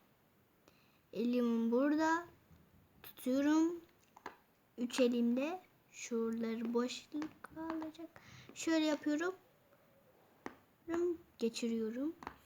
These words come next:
Sonra şuradan yapıyorum. Şöyle, şöyle yapıyorum. Geçiriyorum ama geçiremiyorum. Şöyle, çünkü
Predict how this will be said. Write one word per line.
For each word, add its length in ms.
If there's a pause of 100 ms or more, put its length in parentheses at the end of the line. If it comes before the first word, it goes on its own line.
Sonra 440 (480)
şuradan 560 (360)
yapıyorum. 520 (1500)
Şöyle, 580 (480)
şöyle 560
yapıyorum. 760
Geçiriyorum 640 (120)
ama 240
geçiremiyorum. 1080
Şöyle, 440 (560)
çünkü 640